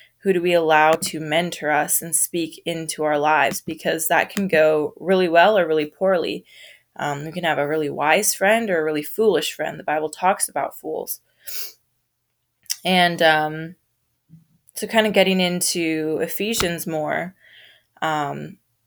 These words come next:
we can be tempted. And so it talks about putting on the full armor of God and I believe this is a daily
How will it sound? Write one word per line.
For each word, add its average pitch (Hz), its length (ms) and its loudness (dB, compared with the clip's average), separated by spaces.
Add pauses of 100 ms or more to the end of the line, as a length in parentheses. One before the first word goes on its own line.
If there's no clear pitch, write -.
(180)
we 180 140 -2
can 180 160 -6
be 151 100 -2
tempted. 151 540 -4 (240)
And 175 180 -4
so 160 460 2 (500)
it 175 100 -4
talks 180 300 4
about 175 320 4
putting 220 400 2 (100)
on 175 360 4
the 170 80 -6
full 170 340 2
armor 170 300 -2
of 160 120 -8
God 156 460 -2 (500)
and - 80 -2
I 175 40 0
believe 180 300 -2
this 185 180 -2
is 165 120 -6
a 170 60 -6
daily 160 720 0